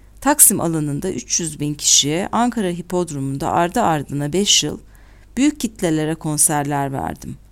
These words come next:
Bunları İstanbul ve Ankara belediyeleri düzenliyordu ama hiçbirinden tek bir kuruş bile almıyordum.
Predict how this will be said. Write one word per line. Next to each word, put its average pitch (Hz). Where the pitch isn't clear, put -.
Bunları 190
İstanbul 220
ve 202
Ankara 180
belediyeleri 143
düzenliyordu 139
ama 190
hiçbirinden 170
tek 254
bir 185
kuruş -
bile 165
almıyordum. 123